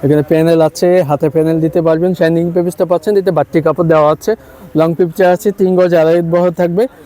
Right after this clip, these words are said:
এখানে হাতে এক্সট্রা দেওয়া আছে, ফোলাতে হবে, মন মতো বানিয়ে নিতে পারবেন। অসাধারণ প্রিমিয়াম কোয়ালিটির ভিতরে পাচ্ছেন, হান্ড্রেড পার্সেন্ট রং কস গ্যারান্টি, পিওর সুতি কাপড় থাকবে।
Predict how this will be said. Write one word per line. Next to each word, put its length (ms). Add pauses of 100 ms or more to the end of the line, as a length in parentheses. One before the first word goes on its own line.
(120)
এখানে 220
হাতে 220
এক্সট্রা 260
দেওয়া 180
আছে, 160
ফোলাতে 300
হবে, 280
মন 200
মতো 220
বানিয়ে 220
নিতে 240
পারবেন। 320 (640)
অসাধারণ 600
প্রিমিয়াম 360
কোয়ালিটির 420
ভিতরে 320
পাচ্ছেন, 260
হান্ড্রেড 380
পার্সেন্ট 320
রং 140
কস 160
গ্যারান্টি, 340 (880)
পিওর 220
সুতি 260
কাপড় 320
থাকবে। 240